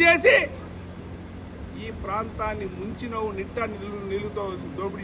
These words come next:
చేసినావు. ఈ ప్రాంతంలో ఒక్క డిగ్రీ కాలేజీ పెట్టలేకపోయినావు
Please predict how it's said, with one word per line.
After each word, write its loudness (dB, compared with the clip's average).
చేసినావు. -6
ఈ 8
ప్రాంతంలో 10
ఒక్క 8
డిగ్రీ 8
కాలేజీ 8
పెట్టలేకపోయినావు 6